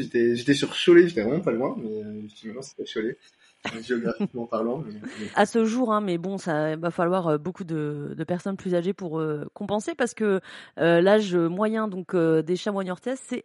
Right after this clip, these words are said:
Speaker 2: vingt-deux ans et deux mois
Speaker 1: Et on
Speaker 2: de
Speaker 1: remercie
Speaker 2: l'effectif.
Speaker 1: Paul Delecroix pour avoir fait bondir le, <laughs> le niveau de dix ans.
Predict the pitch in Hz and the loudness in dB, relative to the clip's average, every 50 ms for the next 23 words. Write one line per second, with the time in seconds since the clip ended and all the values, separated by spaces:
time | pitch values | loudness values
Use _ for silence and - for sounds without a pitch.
0 | - - 165 165 226 254 240 226 214 226 214 240 233 233 226 190 202 196 190 185 | -10 -10 -4 0 0 2 2 2 2 2 2 2 0 0 0 0 -2 -2 -2 -2
1 | 175 139 135 131 123 120 123 120 123 120 - - - - 147 139 143 - 190 202 | 0 0 2 2 2 2 2 2 0 -2 -4 -6 -8 -6 -6 -6 0 2 2 2
2 | 185 165 156 151 143 - - 170 185 196 - 131 113 110 107 107 113 113 - - | 4 4 2 2 2 2 0 0 0 0 0 -2 -2 -2 -2 -6 -8 -10 -8 -6
3 | 127 127 120 123 135 143 135 131 139 139 139 127 120 120 113 110 120 143 139 - | -6 -6 -6 -4 -4 -2 -2 0 -2 -2 -2 -2 -4 -4 -2 2 2 2 2 0
4 | - 240 240 - 233 - - - - - - 349 370 - - 370 - - 370 196 | 0 0 2 2 2 0 -2 -4 -6 -4 -4 -4 -4 0 2 2 4 8 10 10
5 | 202 - 175 175 - - 359 - 185 - 294 269 143 147 - 156 151 - - - | 10 10 6 2 4 10 10 10 12 12 8 6 6 6 4 4 4 2 0 -2
6 | 370 370 - - 311 294 277 - - - _ - - - - 302 240 | 0 0 0 0 0 0 -2 -2 -4 -4 _ -20 -12 -8 -4 -4 -4